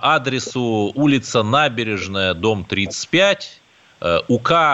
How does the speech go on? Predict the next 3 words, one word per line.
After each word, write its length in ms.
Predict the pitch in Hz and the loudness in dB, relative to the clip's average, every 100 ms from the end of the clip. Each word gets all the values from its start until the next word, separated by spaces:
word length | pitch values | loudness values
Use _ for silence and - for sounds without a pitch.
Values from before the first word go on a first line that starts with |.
| 104 - | 0 -4
которая 320 | 110 120 117 | -8 -4 -4
называется 600 | 110 104 120 110 - 101 | -6 -4 0 0 0 -4
"Заботливая", 1040 | 80 113 107 156 208 - 160 139 127 123 | -2 0 0 0 0 -2 -6 -4 0 2